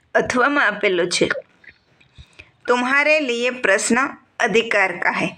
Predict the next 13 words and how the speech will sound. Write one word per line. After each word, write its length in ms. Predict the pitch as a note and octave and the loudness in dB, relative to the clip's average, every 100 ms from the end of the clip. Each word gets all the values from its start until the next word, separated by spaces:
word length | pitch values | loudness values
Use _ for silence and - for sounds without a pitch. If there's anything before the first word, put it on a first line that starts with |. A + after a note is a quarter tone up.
| - - - | -14 -20 -4
उसके 340 | - - - G#3+ | -2 0 2 2
लिए 440 | A3 A3+ C#4+ - - - | 2 0 0 -4 -16 -10
संवेदना 760 | - B3+ A3 G#3 F#3+ F#3 E3+ F3 | -2 -2 0 2 2 2 2 0
का 160 | - | -2
है। 300 | - - - - _ _ _ _ _ _ _ _ _ _ _ _ - - - - | -2 -2 -4 -12 _ _ _ _ _ _ _ _ _ _ _ _ -20 -20 -20 -8
शिकारी 720 | - B3+ B3+ C#4 C#4+ D#4 D4+ D4 | -2 -2 2 0 0 -2 -4 -2
व्यक्ति 840 | F#3+ G#3+ A#3+ B3 - C#4+ E4 - _ _ _ - | 2 2 2 -2 2 2 2 -4 _ _ _ 2
और 420 | B3 F#3+ - - _ - | 2 2 -2 -12 _ -2
किसी 320 | B3+ C4 C4+ | 0 2 2
की 320 | C#4 C#4 C4 | 2 2 2
जान 400 | F3+ G#3+ A#3+ C#4+ | 2 2 2 2
बचाने 520 | A#3+ A3 A3 G#3+ A3 | 0 0 2 0 0
वाले 580 | A3 F#3 F3+ F#3 F#3+ F3 | 0 2 2 2 -2 -4